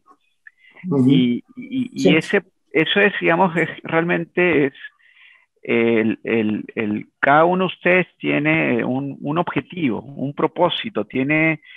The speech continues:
Speaker 2: eh, todo el esfuerzo que están haciendo para estudiar, para poder salir adelante, está, eh, buscando, digamos, progresar. Y,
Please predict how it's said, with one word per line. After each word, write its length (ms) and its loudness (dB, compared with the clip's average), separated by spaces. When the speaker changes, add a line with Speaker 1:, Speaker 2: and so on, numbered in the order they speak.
Speaker 2:
eh, 300 -2
todo 220 4
el 100 2
esfuerzo 540 0
que 60 -10
están 220 -4
haciendo 640 0
para 140 -2
estudiar, 720 2
para 200 -2
poder 300 -4
salir 240 0
adelante, 640 0
está, 640 2
eh, 500 0
buscando, 640 0
digamos, 440 2
progresar. 720 0
Y, 180 -4